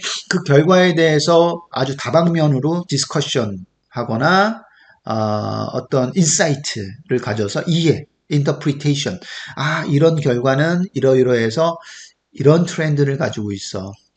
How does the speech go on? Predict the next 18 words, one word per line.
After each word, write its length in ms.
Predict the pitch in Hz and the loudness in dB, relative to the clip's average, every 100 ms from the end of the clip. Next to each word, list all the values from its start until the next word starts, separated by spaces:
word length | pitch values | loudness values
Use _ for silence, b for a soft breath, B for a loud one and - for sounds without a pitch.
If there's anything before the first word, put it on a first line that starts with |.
| B B B | B B B
자, 280 | 123 117 117 | 0 2 2
이러이러해서 720 | 135 151 147 139 123 160 151 - - | 4 6 6 6 4 0 -2 -8 -10
컴패리즌 680 | - 170 - 180 160 139 131 | -4 -4 2 2 2 0 0
해보니까, 840 | 147 131 117 104 - 175 202 220 B B B | 0 0 -2 -4 0 4 4 0 B B B
어, 200 | - 110 - | -4 -4 0
A 840 | 139 147 175 180 175 170 165 165 160 | 4 6 6 6 4 0 -4 -4 -6
알고리즘보다 880 | 117 127 143 135 131 117 151 170 - | -2 2 2 2 -2 -4 -4 -6 -6
B 220 | - 180 | 0 4
알고리즘이 640 | 170 156 151 135 135 143 139 | 4 4 0 -2 -2 -2 -2
좀 320 | 143 127 123 | -4 -4 -2
더 260 | 120 156 175 | 0 0 -2
좋았어. 580 | - 107 104 - 107 107 | -2 -4 -4 -6 -8 0
몇 220 | 135 147 | 0 0
퍼센트 460 | 185 170 160 143 139 | -4 -4 -4 -4 -4
좋았어." 680 | 117 101 101 - 107 104 - - | -2 -2 -6 -8 -8 -8 -14 -2
라고 300 | 135 151 151 | 0 2 0
하는 260 | 117 107 | 0 -4
거. 160 | 98 | -6